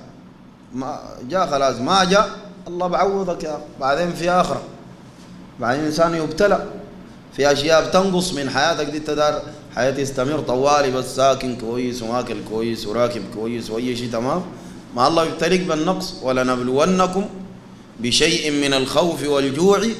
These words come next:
وشنو؟ ونقص، ده ما يبتلى. "ونقص من الأموال والأنفس والثمرات وبشر الصابرين". مش اللي بيمشوا للدجالين. "الذين إذا أصابتهم مصيبة قالوا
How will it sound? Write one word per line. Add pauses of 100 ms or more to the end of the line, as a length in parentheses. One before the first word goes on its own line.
وشنو؟ (960)
ونقص،
ده
ما
يبتلى. (1700)
"ونقص
من
الأموال
والأنفس
والثمرات
وبشر
الصابرين". (260)
مش
اللي
بيمشوا
للدجالين. (2250)
"الذين
إذا
أصابتهم
مصيبة
قالوا